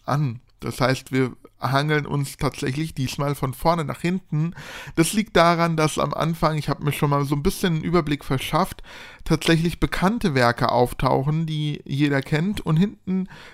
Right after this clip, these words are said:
kommen dann welche, die zumindest ich nicht kenne. Und da wird's auch erst interessant, finde ich.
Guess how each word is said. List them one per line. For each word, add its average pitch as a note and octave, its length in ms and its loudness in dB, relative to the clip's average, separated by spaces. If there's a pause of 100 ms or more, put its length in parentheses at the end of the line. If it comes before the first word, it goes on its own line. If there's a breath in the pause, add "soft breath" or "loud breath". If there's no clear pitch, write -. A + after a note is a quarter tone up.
(100)
kommen E3+ 320 6
dann D#3+ 220 6
welche, D#3 280 4
die E3 240 -4
zumindest E3+ 600 -2
ich A#3+ 280 2
nicht D#3 400 0
kenne. C#3 520 0 (480 soft breath)
Und C#3 120 -2
da D3 160 4
wird's D3+ 200 -2
auch - 180 -6
erst B2 260 -2
interessant, A#2+ 580 -2
finde G#2+ 260 -6
ich. - 240 -10